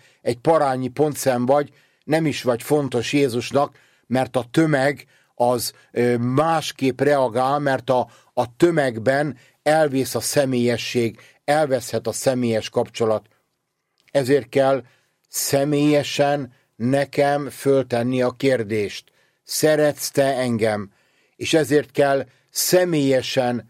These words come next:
válaszolnom Jézusra, Jézusnak: „Igen, Uram, te mindent tudsz, azt is tudod, hogy szeretlek téged.” A húsvéti időszak ebben a szeretetben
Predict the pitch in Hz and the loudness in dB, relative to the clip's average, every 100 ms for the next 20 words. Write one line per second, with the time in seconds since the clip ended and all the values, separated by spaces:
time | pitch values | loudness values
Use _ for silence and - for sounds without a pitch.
0 | _ 104 123 151 147 127 - 131 123 120 | _ -4 0 2 2 -2 -2 -2 0 0
1 | 120 143 131 139 - 143 147 - - _ | 2 2 0 -2 0 0 0 -4 -18 _
2 | - 127 147 139 127 139 147 - _ _ | -4 0 2 0 0 0 0 -4 _ _
3 | _ _ 156 147 151 147 147 147 156 123 | _ _ 0 2 2 2 2 2 0 -4
4 | _ _ - 139 123 143 151 151 151 143 | _ _ -2 0 2 0 2 4 2 0
5 | 143 135 - - - _ _ _ 139 139 | 0 0 -2 -10 -12 _ _ _ 0 0
6 | - 123 - 135 123 127 123 _ _ - | -2 -6 -4 -2 0 0 -2 _ _ -8
7 | 101 - 143 131 117 104 107 - - 123 | -6 -2 2 2 0 -2 -4 -4 0 0
8 | 107 113 107 - _ _ _ _ _ _ | 2 -2 -2 -10 _ _ _ _ _ _
9 | _ 113 147 - 123 131 123 139 135 135 | _ 0 0 0 0 0 2 0 2 2
10 | - 143 139 _ _ _ _ - 135 120 | 2 0 0 _ _ _ _ -4 0 2
11 | 139 139 131 - - 170 170 147 - 131 | 2 2 -2 -4 -2 2 2 2 0 -2
12 | 113 127 123 | 0 0 0